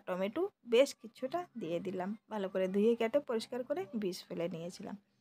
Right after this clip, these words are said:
টমেটোটা দিয়ে ভালো করে নাড়াচাড়া করে নিচ্ছি, ভালো করে মিশিয়ে কষিয়ে নিচ্ছি।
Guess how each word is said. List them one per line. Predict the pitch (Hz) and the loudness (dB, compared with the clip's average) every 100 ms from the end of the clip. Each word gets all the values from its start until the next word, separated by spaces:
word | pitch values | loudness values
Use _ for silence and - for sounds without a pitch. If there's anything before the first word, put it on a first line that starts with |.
| _ _ _ _ - | _ _ _ _ -4
টমেটোটা | 226 220 240 262 | 0 4 6 6
দিয়ে | 277 302 | 6 2
ভালো | 269 277 | 6 6
করে | 285 359 339 | 6 2 4
নাড়াচাড়া | 202 202 202 214 | 4 6 6 4
করে | 233 269 | 6 4
নিচ্ছি, | 285 285 339 | 4 -2 -6
ভালো | 277 220 | -2 0
করে | 233 277 320 | 2 2 2
মিশিয়ে | 277 254 - 320 330 | 2 0 0 -2 -2
কষিয়ে | - 254 233 226 202 | 4 4 4 2 2
নিচ্ছি। | 180 - - | 0 -6 -16